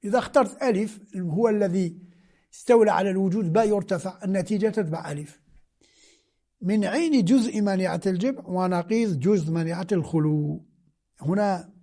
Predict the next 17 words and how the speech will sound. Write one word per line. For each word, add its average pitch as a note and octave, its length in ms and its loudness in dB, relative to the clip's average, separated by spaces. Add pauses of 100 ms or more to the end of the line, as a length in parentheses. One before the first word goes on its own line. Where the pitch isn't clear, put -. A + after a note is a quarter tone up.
(800)
من F3 180 0
الصنفين، G#3+ 640 0
اكتب F#3 340 -2
من F3+ 280 0
الصنفين، A3+ 840 -2 (960)
آه، E3 420 -2
في F#3+ 320 -4
تضمن، F3+ 640 2
معنى E3+ 280 -4
تضمني F3 640 -2
وهو F#3+ 400 4
مانعة F3 420 -2
الجمع G3 320 -2
ومانعة F3+ 440 -6
الخلو. D3+ 460 -10 (260)
إذن G#3+ 340 0 (840)
واحدة G3 760 0